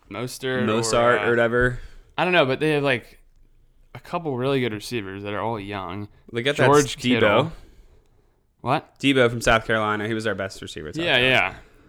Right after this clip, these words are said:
Speaker 1: There was one other guy, I feel like.
Speaker 2: Kittle,
Speaker 1: Anyways.
Speaker 2: Kittle's good. Who else? I don't know. Either way,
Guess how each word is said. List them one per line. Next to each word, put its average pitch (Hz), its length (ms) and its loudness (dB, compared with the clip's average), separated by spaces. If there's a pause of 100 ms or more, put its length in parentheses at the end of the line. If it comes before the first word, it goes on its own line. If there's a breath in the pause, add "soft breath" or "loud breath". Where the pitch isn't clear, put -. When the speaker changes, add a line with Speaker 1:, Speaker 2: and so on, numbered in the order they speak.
(120)
Speaker 1:
There 180 140 -4
was 156 160 -6
one 165 140 -6
other 156 180 -8
guy, 87 180 -8
I - 60 -12
feel - 140 -10
like. 67 200 -10
Speaker 2:
Kittle, - 220 2
Speaker 1:
Anyways. 113 300 2
Speaker 2:
Kittle's 131 340 0
good. 123 420 0 (1200 soft breath)
Who 131 160 -6
else? 90 400 -6 (840 soft breath)
I 131 120 4
don't 98 100 0
know. 95 120 -6
Either 120 220 2
way, 92 280 -2